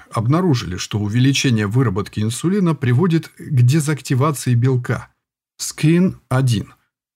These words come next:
который контролирует работу целой группы генов, несущих ответственность за защиту клеток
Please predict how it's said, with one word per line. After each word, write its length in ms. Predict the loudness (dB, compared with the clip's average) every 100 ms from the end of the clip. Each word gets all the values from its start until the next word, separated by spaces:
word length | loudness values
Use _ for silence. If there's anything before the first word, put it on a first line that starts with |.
| _ -4
который 420 | -2 2 2 2
контролирует 720 | 0 0 2 2 2 0 -2
работу 380 | -2 -2 -2 -4
целой 400 | -2 -2 0 -2
группы 360 | -2 -2 -2
генов, 480 | -4 -2 -2 -4 -8 -2
несущих 680 | 0 0 -4 -4 -4 -2
ответственность 840 | -2 -2 -2 -2 -2 -2 -2 -4
за 280 | -4 -2 0
защиту 480 | -2 -4 -4 -6 -6
клеток 520 | -2 -2 0 -4 -6